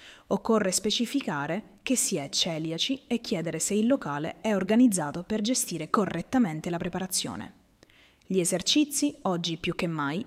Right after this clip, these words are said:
dovrebbero essere formati sulla gestione degli allergeni e in particolare del senza glutine. Quando si è in vacanza, è possibile informarsi prima di partire, verificare i locali, telefonare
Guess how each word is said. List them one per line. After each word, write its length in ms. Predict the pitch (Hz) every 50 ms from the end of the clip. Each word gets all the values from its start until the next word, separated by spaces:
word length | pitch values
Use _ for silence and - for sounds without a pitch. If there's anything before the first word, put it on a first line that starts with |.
| -
dovrebbero 520 | - 220 214 196 262 294 277 233 240 226 185
essere 340 | 147 - - - 175 175 -
formati 500 | - 277 269 254 240 143 151 - 185 -
sulla 320 | - - 202 180 160 160
gestione 460 | 165 180 190 - - - 175 156 151
degli 220 | 147 160 170 190 240
allergeni 600 | 269 254 180 151 165 170 190 214 269 294 - - -
e 120 | 262 254
in 120 | 240 233 233
particolare 640 | 277 262 - 302 285 311 277 190 147 151 160 208
del 180 | 208 269 262 240
senza 380 | - - - 151 147 - 147 143
glutine. 460 | 160 147 135 - 156 147 - - - - _ _ _ - - - - - - - - _ _ _
Quando 340 | - 240 196 165 160 165 165
si 140 | - - 190
è 60 | 165
in 160 | 165 165 170
vacanza, 540 | 170 175 - 214 262 285 277 - - 294 294 - - - - _
è 160 | _ 220 208 208
possibile 560 | - 294 - - - 170 156 165 175 185 214
informarsi 720 | 247 254 240 - 247 226 185 147 139 139 - - - 165
prima 400 | - - - 226 233 240 240 233
di 100 | 208 208
partire, 520 | - 175 160 - - 165 143 - 127 160 - - - - _ _ _
verificare 560 | - 180 190 165 170 185 - 180 - 185 202 233
i 80 | 277
locali, 500 | 294 320 302 - 151 131 139 165 196 - - - - - _
telefonare 720 | 214 185 170 165 - 170 165 151 143 143 151 202 269 277